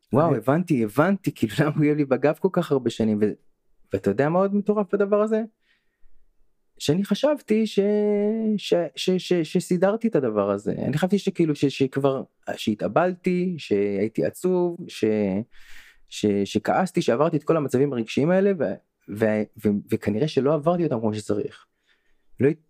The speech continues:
Speaker 1: הת-, לא הייתי בזה, לא הייתי בכאב, לא הייתי בצער, לא הייתי במקום הזה. למה? כי החיים הם, אה, טה, טה, טה, קדימה, קדימה, צריך לרוץ. אז מה קרה? אז ארזתי את כל הכאב הזה,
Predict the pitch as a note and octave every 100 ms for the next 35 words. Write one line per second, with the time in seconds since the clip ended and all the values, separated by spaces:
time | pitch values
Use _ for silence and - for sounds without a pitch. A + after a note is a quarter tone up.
0 | - - - - B2 D3 D3 D#3 G3+ D3
1 | A2 A2+ D3 E3 C#3 - - C3+ A#2 A2
2 | A#2+ C#3 B2+ A2 - A#2 G#2+ G2+ G#2+ B2
3 | B2 A#2 A2+ G#2 G#2 G#2+ G#2 G#2+ - D#3
4 | A#3+ C#4+ C#4+ D4 D4 D4 C#4+ C#4 C#4 C4
5 | B3 B3+ - A#3+ - A3 C4 C4 B3+ A#3+
6 | C4+ B3+ G#3 G#3+ A3+ D4 C#4+ - _ -
7 | E3+ A3 G3 D3 D#3 G3 A3 G#3 - F#3+
8 | F#3 D3+ A2+ A2+ G#2 G2+